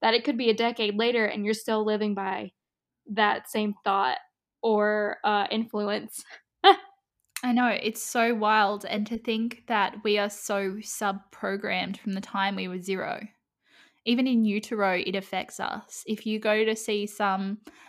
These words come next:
Speaker 2: amazing healers, you, they, like, talk about things that happened in the womb and you're like, "I don't know what was happening at that time in my
Speaker 1: Mm-hmm.
Speaker 2: life." But everything impacts us. And it's so important that you live from this awareness that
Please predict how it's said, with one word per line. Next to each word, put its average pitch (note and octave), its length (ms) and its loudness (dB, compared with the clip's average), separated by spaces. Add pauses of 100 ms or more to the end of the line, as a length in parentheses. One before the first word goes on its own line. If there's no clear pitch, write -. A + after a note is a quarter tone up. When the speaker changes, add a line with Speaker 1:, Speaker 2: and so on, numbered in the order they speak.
(120)
Speaker 2:
amazing G3+ 560 0
healers, G3+ 680 -2
you, G3 640 -4
they, G3+ 200 4
like, A3 180 0
talk - 320 -2
about G#3 300 -2
things G#3+ 200 -2
that G3+ 120 -4
happened A#3 360 0
in G#3+ 100 2
the G3 100 -2
womb G#3 400 2
and F#3+ 140 4
you're G3 100 2
like, F3+ 240 4 (160)
"I G#4 160 -2
don't F#3+ 180 -2
know F#3+ 180 -10
what - 160 -12
was G#3+ 160 -10
happening G#3+ 380 -6
at - 80 -12
that - 220 -2
time G#3 300 -6
in G3+ 120 -4
my G#3+ 160 0
Speaker 1:
Mm-hmm. G#3+ 60 -2
Speaker 2:
life." F4 540 -2 (580)
But A#3 280 6
everything B3+ 560 0
impacts - 580 -4
us. - 300 0
And A3+ 120 2
it's - 160 -10
so A3+ 140 0
important A3+ 420 -4
that G#3 100 -6
you G3+ 180 -2
live G3+ 320 0
from G3 460 -4
this G3 300 -4
awareness F#3+ 840 0
that A3 160 -6